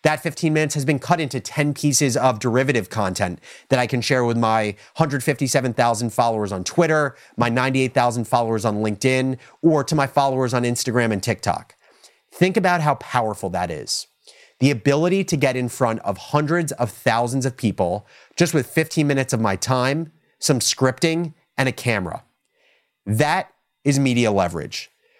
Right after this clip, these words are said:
So to sum it up, leverage is the process by which one unit of input, time, money, or knowledge,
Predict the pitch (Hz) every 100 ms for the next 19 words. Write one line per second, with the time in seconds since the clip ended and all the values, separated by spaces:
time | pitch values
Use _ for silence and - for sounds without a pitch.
0 | _ - 180 156 - - 147 196 214 165
1 | 123 - _ _ _ _ _ 110 117 135
2 | 175 185 151 127 139 - 110 101 110 -
3 | 110 107 104 101 113 156 151 131 135 -
4 | 113 113 98 104 110 - - 127 123 127
5 | 120 113 120 123 117 110 98 92 90 95